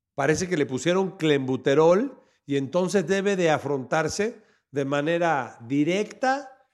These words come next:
e inmediata, con valor. Son medi-, con medidas claras y puntuales. Habrá que acudir a otros principios como la prudencia, que pudieran ser la fortaleza e incluso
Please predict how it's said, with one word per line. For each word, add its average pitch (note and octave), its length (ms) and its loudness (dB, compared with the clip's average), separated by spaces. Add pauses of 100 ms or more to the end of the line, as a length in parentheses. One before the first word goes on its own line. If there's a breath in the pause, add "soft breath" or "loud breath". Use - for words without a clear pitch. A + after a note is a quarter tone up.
e D3 120 -6
inmediata, C3+ 720 -2
con C3 160 -6
valor. B2+ 640 4 (760)
Son D#3 240 -2
medi-, E3 400 0
con D3 240 2
medidas D#3 420 0
claras E3+ 920 2
y C#3 80 -12
puntuales. C3 840 -2 (380)
Habrá C#3+ 280 -2
que F3 80 -6
acudir E3+ 360 0
a D#3+ 100 4
otros E3 280 -2
principios E3 840 -4 (440)
como C3 260 -4
la B2+ 200 0
prudencia, F3+ 720 0 (320)
que - 100 -12
pudieran C#3+ 400 0
ser E3 400 -2
la C3+ 140 -6
fortaleza D3 640 -2
e D#3+ 40 -2
incluso D3+ 800 -2